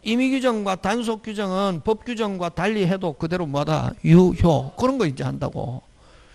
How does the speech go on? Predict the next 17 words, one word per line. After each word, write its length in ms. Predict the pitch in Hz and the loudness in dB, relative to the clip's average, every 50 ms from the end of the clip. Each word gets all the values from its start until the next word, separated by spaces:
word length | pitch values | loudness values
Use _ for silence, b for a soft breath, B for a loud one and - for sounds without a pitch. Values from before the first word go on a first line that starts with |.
| b b b | b b b
사회적 600 | - - 208 220 240 254 254 262 269 247 - - | -4 0 2 4 6 6 4 4 2 -4 -4 -6
타당성은 720 | 196 202 208 208 214 214 202 196 220 214 202 185 170 170 | -6 -4 -4 -4 -6 -6 -4 -4 -4 -2 -2 -2 -2 -2
몇 200 | 180 180 - - | -2 -4 -4 -6
조? 300 | - 165 139 - - - _ - | -4 -4 -4 -4 -8 -12 _ -2
백삼 560 | 185 196 - - - 185 170 170 170 170 165 | -2 -2 -2 -4 -8 -6 -6 -6 -6 -6 -4
조와 540 | 175 180 175 175 175 180 196 214 233 240 - - _ B B B B B B B - - | -4 -2 -2 0 0 0 0 -2 -4 -8 -12 -16 _ B B B B B B B -6 -2
백사 400 | 175 180 175 - - 165 151 143 | -2 -2 -2 -2 -4 -4 -4 -4
조 240 | 147 147 135 135 - | -4 -6 -6 -8 -4
이렇게 300 | - 220 220 214 - 165 | -4 -4 -4 -4 -6 -6
간다고. 420 | 135 117 131 - 120 110 113 127 - - _ _ _ - | -6 -6 -8 -8 -10 -12 -14 -16 -18 -20 _ _ _ -2
원래 280 | - 196 196 180 147 139 - - - B B B B B B B B - | 0 2 2 2 2 0 -4 -10 -20 B B B B B B B B 4
번지수가 800 | 220 254 285 254 226 170 156 160 143 139 135 143 143 139 135 139 156 | 4 4 4 2 -6 -8 -8 -8 -8 -8 -8 -8 -8 -8 -8 -6 -4
여기, 340 | 202 233 202 175 143 147 151 | -4 -4 -4 -6 -8 -8 -8
여기. 360 | 160 147 135 127 123 123 131 135 _ _ _ _ _ _ _ _ _ _ b b b b b b b b b b b b b b _ - _ _ _ _ _ _ - - | -10 -10 -12 -12 -12 -14 -16 -18 _ _ _ _ _ _ _ _ _ _ b b b b b b b b b b b b b b _ -20 _ _ _ _ _ _ -14 0
원래 260 | - 240 262 247 220 | 0 2 2 4 2
여기서 300 | 240 285 285 269 208 185 | 2 2 2 0 -2 -2
출발한다고. 880 | - - - 196 180 170 165 156 143 147 143 - - - - - 135 | -4 -8 -10 -6 -6 -4 -4 -4 -6 -8 -8 -8 -10 -12 -12 -12 -14